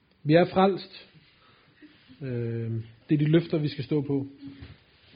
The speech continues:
Der er et formål med vores liv. Vi har værdi.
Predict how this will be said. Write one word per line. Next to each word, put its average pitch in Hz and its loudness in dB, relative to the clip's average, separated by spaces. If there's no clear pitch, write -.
Der 151 -2
er 151 4
et 160 2
formål 160 2
med 139 -2
vores 123 -4
liv. 170 -4
Vi 127 -6
har 120 -4
værdi. 123 -4